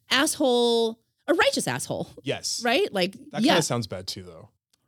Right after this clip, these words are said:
Speaker 1: Righteous asshole. Why?
Speaker 2: A
Speaker 1: 'Cause it sounds kinda
Speaker 2: rightful,
Speaker 1: religious?
Speaker 2: like, uh,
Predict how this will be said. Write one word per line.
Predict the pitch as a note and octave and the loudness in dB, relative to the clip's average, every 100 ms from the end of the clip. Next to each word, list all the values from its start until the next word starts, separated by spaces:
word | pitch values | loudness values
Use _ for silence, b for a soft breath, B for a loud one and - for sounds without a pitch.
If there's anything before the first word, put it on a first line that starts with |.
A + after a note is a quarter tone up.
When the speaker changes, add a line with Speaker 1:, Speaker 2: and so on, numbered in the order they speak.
| A3 | _
Speaker 1:
Righteous | E3+ G3+ - - - | -20 -20 -18 -18 -20
asshole. | - - _ _ _ _ _ _ _ _ _ _ - | -20 -20 _ _ _ _ _ _ _ _ _ _ -6
Why? | G3+ | -2
Speaker 2:
A | E3 | 0
Speaker 1:
'Cause | F3+ | 0
it | |
sounds | A#2+ A2+ | 2 2
kinda | - F3+ | 2 2
Speaker 2:
rightful, | |
Speaker 1:
religious? | E3 D#3+ A#3+ D4+ - _ - | 4 2 0 -4 -6 _ -14
Speaker 2:
like, | G#2 - | -14 -10
uh, | G2+ G2 | -10 -10